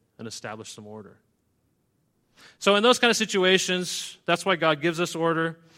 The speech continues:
And as we look and go back to the tree and all the different things we deal with in gender, one of the things we need to go back to is what is God's original plan? What is God's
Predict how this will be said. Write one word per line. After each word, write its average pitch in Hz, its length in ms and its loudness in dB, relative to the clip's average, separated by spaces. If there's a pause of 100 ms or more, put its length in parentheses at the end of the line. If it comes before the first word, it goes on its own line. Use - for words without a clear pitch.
(280)
And 151 100 2
as 156 100 2
we 165 80 2
look 208 360 4 (160)
and 160 100 -10
go 170 140 2
back 170 380 4
to 151 400 -2 (340)
the 156 100 -2
tree 160 680 0
and 151 120 -4
all 180 240 4
the 190 120 0
different 180 360 -4
things 175 240 -6
we 170 80 -2
deal 170 320 -2
with 160 300 0 (180)
in 156 140 -6
gender, 175 400 0
one 165 160 0
of 185 80 -2
the 190 80 2
things 180 300 -2
we 175 100 -4
need 175 200 -4
to 165 100 -6
go 160 200 0
back 170 280 2
to 151 200 -2
is 147 160 -4
what 175 240 -2
is 165 160 -4
God's 160 280 0
original 156 440 -6
plan? 143 300 -8
What 190 160 -4
is 175 100 -6
God's 165 340 -2